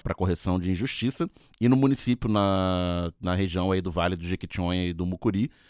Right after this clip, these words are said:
que tem um, o índices sociais ainda, né, é, abaixo da média nacional e, e do estado de Minas Gerais, ou seja, que essa, essa população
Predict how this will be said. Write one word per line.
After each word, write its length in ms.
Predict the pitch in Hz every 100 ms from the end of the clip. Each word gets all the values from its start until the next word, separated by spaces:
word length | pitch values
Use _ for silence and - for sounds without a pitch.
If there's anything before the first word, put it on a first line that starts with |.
| -
que 80 | 113
tem 220 | - 104
um, 260 | 110 107 98
o 480 | 95 92 87 87 90
índices 260 | 101 101 -
sociais 500 | 104 - 92 95 92
ainda, 320 | 90 127 101
né, 320 | 87 95 87
é, 140 | 85 87
abaixo 480 | - 87 90 -
da 80 | 90
média 460 | 82 95 127 87 85
nacional 600 | 82 - 82 85 98 90
e, 640 | 80 78 78 87 80 78
e 40 | 80
do 60 |
estado 280 | 82 87 85
de 100 | 85
Minas 220 | 85 87
Gerais, 340 | 92 90 98 113
ou 60 |
seja, 260 | 104 87 85 - - - -
que 200 | - 95
essa, 200 | 98 - 104
essa 140 | 95
população 560 | - 107 104 - 107 120